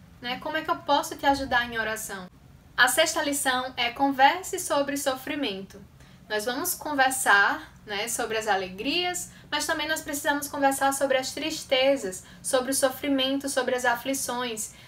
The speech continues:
Nós precisamos ver o que a palavra de Deus nos diz sobre o sofrimento e aplicar as situações e oferecer auxílio à pessoa. E é lembrar essa pessoa que mesmo di-, diante das dificuldades o Senhor está fazendo algo, que nada é em vão.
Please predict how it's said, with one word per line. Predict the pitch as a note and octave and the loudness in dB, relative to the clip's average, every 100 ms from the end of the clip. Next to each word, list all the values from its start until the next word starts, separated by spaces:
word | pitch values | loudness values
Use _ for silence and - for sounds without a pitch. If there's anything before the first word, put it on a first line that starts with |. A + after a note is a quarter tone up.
| - | -8
Nós | B3 | -6
precisamos | B3 C4+ C#4+ C#4 C#4+ F#4 G#4+ | 0 2 2 2 2 2 0
ver | D4 C#4 | 2 2
o | |
que | C#4+ | 2
a | |
palavra | C#4 C4+ C#4 C#4 | 4 6 6 4
de | C#4 C#4 | 0 0
Deus | C4+ C#4+ | 2 2
nos | D#4 C#4 | -2 -4
diz | C4+ D#4+ | -2 -2
sobre | D#4+ C#4+ C4+ | 0 0 0
o | |
sofrimento | C4 B3 - B3 A#3 A#3+ C4 C4+ A3+ - - - - | -2 -4 -4 -8 -6 -4 -6 -8 -12 -14 -20 -20 -2
e | C4+ | 4
aplicar | C#4 - D4+ D#4 - C4+ D#4+ F#4 | 4 2 -6 -6 2 4 4 4
as | C#4 C4+ | 4 4
situações | C#4 C4+ C4 B3+ - A#3 B3+ D4+ C#4 | 0 -2 0 2 0 -6 -6 -4 0
e | C#4 | 0
oferecer | C#4 D4 D4 - C#4+ | 0 -2 -4 0 2
auxílio | D#4 - D#4+ E4+ G4 | 2 0 -2 0 2
à | C#4+ | 0
pessoa. | B3+ A3+ - F#3+ F#3 | 0 -6 -4 -2 -2
E | - | 2
é | C#4 | 0
lembrar | D#4 C#4+ D4+ | 2 2 4
essa | D#4 | 2
pessoa | D#4 D4+ D4 C4+ C4 D#4+ C#4+ | 0 0 0 2 2 2 0
que | C#4 C#4+ | -4 0
mesmo | C4+ D4 D#4+ | 0 0 -6
di-, | - - | -10 -8
diante | C#4 C#4+ D4 D4+ | -4 0 -2 2
das | C4+ C#4 | 2 2
dificuldades | C#4 C#4 C#4 C4+ B3+ C#4 | 0 -4 -4 2 4 4
o | C#4 | 0
Senhor | C#4 C#4 | -2 -2
está | D4 - B3+ B3+ | -2 0 4 4
fazendo | C4+ D#4 C4+ B3 A#3 | 2 0 0 -2 2
algo, | G3+ G3 A3 | 2 2 -2
que | - | -4
nada | C#4+ C#4 B3 D#4 E4 | -2 4 4 4 2
é | D4+ C#4+ | -2 0
em | C#4+ | -2
vão. | C4 G#3 G3 F#3 | -2 -6 -8 -10